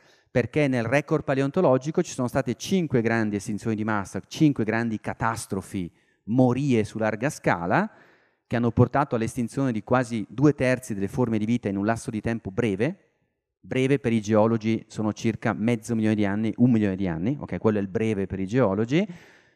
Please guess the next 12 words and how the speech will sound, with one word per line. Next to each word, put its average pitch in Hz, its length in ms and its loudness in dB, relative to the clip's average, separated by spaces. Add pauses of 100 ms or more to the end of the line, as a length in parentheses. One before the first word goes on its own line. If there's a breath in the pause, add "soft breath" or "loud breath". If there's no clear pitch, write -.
(380 loud breath)
Adesso 175 440 2
sta 175 160 -8
succedendo 113 520 -8
la 123 120 -8
sesta, - 520 -14 (280)
ok, 131 340 -10
che 147 160 -4
è 165 160 -6
la 147 140 -2
nostra, 90 440 -6 (120)
quella 135 240 0
prodotta 139 760 0